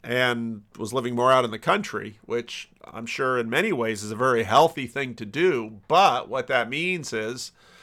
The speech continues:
his options for community are, are less than in some ways. Now, you might argue that in a rural area, maybe they're greater because you're sort, sort of stuck with each other.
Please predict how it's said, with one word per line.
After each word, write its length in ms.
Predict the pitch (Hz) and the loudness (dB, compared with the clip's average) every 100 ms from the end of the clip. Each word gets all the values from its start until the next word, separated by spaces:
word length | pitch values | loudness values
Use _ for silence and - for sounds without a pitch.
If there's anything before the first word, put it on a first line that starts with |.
| - - _ _ _ _ - | -20 -20 _ _ _ _ -4
his 320 | 139 127 - - | 2 2 0 2
options 720 | 135 202 220 - 110 101 110 | 8 8 8 2 -4 -6 -8
for 220 | - 127 | -4 -4
community 1200 | 123 135 120 135 208 180 120 - 95 98 98 107 117 _ _ - | -4 -6 -2 0 2 2 0 -4 -4 -2 -4 -6 -14 _ _ -2
are, 800 | 117 120 123 127 120 123 113 - _ _ _ _ _ _ _ _ _ _ _ _ - | 4 6 6 6 4 2 0 -8 _ _ _ _ _ _ _ _ _ _ _ _ -4
are 180 | 120 120 | 0 0
less 400 | 110 160 202 - | 2 2 2 -4
than 480 | 110 104 90 85 - _ _ _ | -6 -6 -8 -10 -16 _ _ _
in 220 | - 131 127 | -8 -8 -4
some 520 | - 156 143 135 127 | -4 0 0 0 0
ways. 440 | 135 123 104 104 | 0 2 -2 -4
Now, 60 | 123 | -4
you 120 | 123 | -2
might 200 | 120 123 | 0 2
argue 280 | 120 117 117 | 2 2 -2
that 320 | 110 110 - _ _ _ _ _ _ | 0 0 0 _ _ _ _ _ _
in 140 | - 104 | -10 -6
a 40 | |
rural 300 | 113 139 127 | -2 0 2
area, 300 | 113 113 110 | 0 -2 -2
maybe 280 | 107 113 113 | -4 -4 -4
they're 160 | 104 104 | -6 -6
greater 360 | 117 143 123 | -2 0 0
because 320 | 110 104 101 | -4 -10 -14
you're 60 | 104 | -14
sort, 300 | - 135 - | -6 -6 -6
sort 240 | - 143 | -6 -6
of 80 | 104 | -6
stuck 380 | - - 139 - | -8 -4 -4 -4
with 140 | 113 | -8
each 200 | 95 95 | -10 -10
other. 300 | 71 69 90 | -12 -10 -12